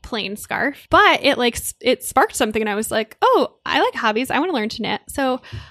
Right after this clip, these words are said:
um, the kit that I had clicked through was from this site called We Are Knitters. And I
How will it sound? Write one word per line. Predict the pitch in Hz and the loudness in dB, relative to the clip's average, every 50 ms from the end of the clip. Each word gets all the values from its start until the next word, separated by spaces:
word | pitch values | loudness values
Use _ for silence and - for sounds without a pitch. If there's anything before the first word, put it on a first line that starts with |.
| - _ _ - | -20 _ _ 0
um, | 254 247 240 233 220 214 214 202 - _ _ _ _ - - | 2 4 4 4 2 2 0 -4 -8 _ _ _ _ -6 -2
the | 262 | -2
kit | 254 - - - - 370 285 - | 0 0 0 2 2 2 2 4
that | 285 | 4
I | 262 233 | 2 4
had | 220 214 208 - | 4 2 0 -2
clicked | - - 381 403 - - | -4 -4 -4 -4 -4 -4
through | - 226 208 | -4 -2 0
was | 208 220 - | 0 -2 -2
from | - 220 | -2 -2
this | 214 214 220 | -2 -2 -4
site | - 226 214 | -2 -4 -4
called | - - - 214 208 214 202 | -2 -2 -4 -4 -4 -4 -4
We | 208 220 226 226 - - | -2 -2 -2 -2 0 -2
Are | 202 196 196 | -2 -4 -2
Knitters. | 196 202 220 262 240 - - - - - 247 - - - _ _ - 233 | -4 -2 0 0 0 -2 -2 -4 -6 -6 -6 -8 -10 -16 _ _ -4 0
And | 233 226 220 214 208 214 220 - _ - | 2 2 2 2 2 0 -2 -6 _ -2
I | - 202 196 214 | 0 0 2 2